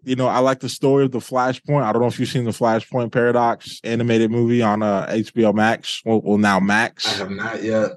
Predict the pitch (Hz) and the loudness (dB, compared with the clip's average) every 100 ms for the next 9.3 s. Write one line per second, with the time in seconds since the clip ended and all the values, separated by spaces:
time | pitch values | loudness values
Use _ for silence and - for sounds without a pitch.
0 | - - 104 117 123 104 113 113 107 101 | -18 -4 2 4 4 2 0 -2 -2 0
1 | 101 101 107 104 92 - _ - 123 131 | 0 2 2 2 2 -2 _ -2 2 4
2 | 120 107 117 120 101 104 120 120 113 113 | 2 0 0 0 -2 0 2 2 2 0
3 | 123 123 107 104 107 - 120 117 110 98 | 0 0 -2 -4 -8 -4 -2 -2 -2 -4
4 | - _ _ - 120 - 127 117 104 - | -10 _ _ -2 -2 2 2 2 -2 -6
5 | 107 104 104 104 104 98 90 104 - 101 | -10 -6 -4 0 0 0 0 -2 0 -2
6 | 95 98 - 104 101 98 92 - 98 95 | -2 -6 -4 2 4 4 2 -2 0 2
7 | 98 98 95 90 95 98 98 - - - | 4 4 2 0 0 2 0 -4 -20 -2
8 | 113 123 107 117 107 107 113 107 107 117 | 2 2 2 0 0 0 0 2 0 0
9 | 113 107 | -2 -2